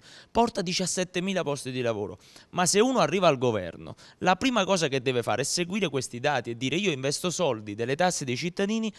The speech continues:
lì dove mi porta maggiori ricavi in termini lavorativi". Perché non si fa?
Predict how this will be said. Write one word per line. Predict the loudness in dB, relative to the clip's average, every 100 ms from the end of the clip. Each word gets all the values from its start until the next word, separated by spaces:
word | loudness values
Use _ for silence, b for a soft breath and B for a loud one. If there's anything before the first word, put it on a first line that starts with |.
| B B
lì | -2 2
dove | 4 4 2
mi | 2
porta | 0 0 -2
maggiori | -2 0 2 2 0 -4 b
ricavi | 0 2 4 4 4 0 -2
in | 0 2
termini | 2 0 -2 0
lavorativi". | 0 0 -2 -4 -2
Perché | 0 0 0
non | 0 0
si | -4
fa? | 4 4 4